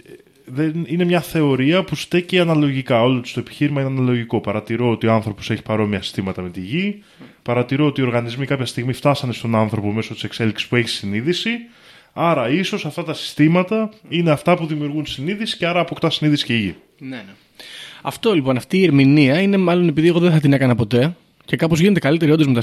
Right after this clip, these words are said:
Speaker 2: cyborg. Έχει πιο πλάκα.
Speaker 1: <laughs>
Speaker 2: Δεν μου, δεν μου ταιριάζει, μπορώ να το πω. Δηλαδή,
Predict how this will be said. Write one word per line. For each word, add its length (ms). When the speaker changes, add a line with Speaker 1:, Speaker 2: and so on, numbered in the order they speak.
Speaker 2:
cyborg. 340
Έχει 140
πιο 120
πλάκα. 460
Speaker 1:
<laughs> 460
Speaker 2:
Δεν 260
μου, 180
δεν 160
μου 140
ταιριάζει, 320
μπορώ 160
να 60
το 80
πω. 180
Δηλαδή, 400